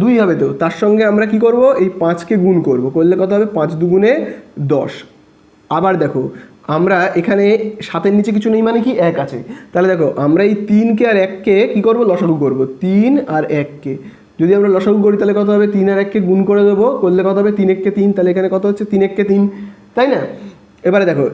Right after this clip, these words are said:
এই যে তিনটা রয়েছে, এই তিন দিয়ে কি করব? তিনকে ভাগ করব। করলে কত হবে? হবে এক। এক দিয়ে আমরা কি করব? এই এক্সকে গুণ করলে হবে এক্স, এককে এক্স। যদি এক্সের নামটা হতো, তাহলে এরকমই হয়তো হতো। তারপরে দেখো, আমরা যদি এক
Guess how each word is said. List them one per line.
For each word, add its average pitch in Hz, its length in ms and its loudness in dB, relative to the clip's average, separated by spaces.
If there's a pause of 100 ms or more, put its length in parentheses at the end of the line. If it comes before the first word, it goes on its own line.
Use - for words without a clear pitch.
(120)
এই 180 160 4
যে 233 60 2 (160)
তিনটা 233 380 2
রয়েছে, 196 260 2
এই 202 40 -4 (100)
তিন 202 120 4 (100)
দিয়ে 226 160 2
কি 226 100 0
করব? 240 120 2 (140)
তিনকে 208 220 4 (120)
ভাগ 156 120 -2 (120)
করব। 127 160 0 (120)
করলে 185 240 4
কত 208 160 -2
হবে? 214 180 2
হবে 202 120 0 (200)
এক। 196 80 -6 (580)
এক 170 80 -2 (120)
দিয়ে 214 200 2
আমরা 220 200 -2
কি 220 120 0
করব? 226 120 2 (100)
এই - 40 -2 (140)
এক্সকে 170 340 -4
গুণ 196 100 4 (100)
করলে 208 240 2
হবে 220 120 0 (160)
এক্স, - 200 -6 (180)
এককে 185 260 -4 (160)
এক্স। - 220 -10 (200)
যদি 202 200 2
এক্সের 202 300 0
নামটা 160 280 0
হতো, 160 200 -4
তাহলে 156 200 -2
এরকমই 151 320 -2
হয়তো 139 240 -4
হতো। 160 180 -2 (720)
তারপরে 170 360 0
দেখো, 185 140 -2 (140)
আমরা 165 200 0
যদি 196 160 2 (460)
এক 190 80 -2